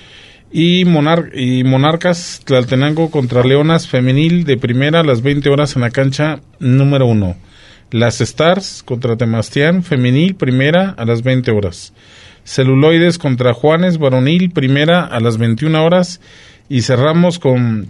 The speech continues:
Cazadores contra Eneco varonil de segunda a las veintiuna horas en la cancha número dos.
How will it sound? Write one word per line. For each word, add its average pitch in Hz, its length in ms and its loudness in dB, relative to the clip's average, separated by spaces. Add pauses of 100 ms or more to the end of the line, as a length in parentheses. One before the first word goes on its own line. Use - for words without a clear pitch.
Cazadores 156 760 0
contra 120 420 0
Eneco 165 380 0
varonil 143 480 0
de 143 120 0
segunda 165 640 0 (420)
a 123 80 -2
las 117 200 0
veintiuna 127 480 0
horas 147 300 0
en 127 60 -4
la 113 100 -4
cancha 131 300 -2
número 113 280 -2
dos. - 480 -10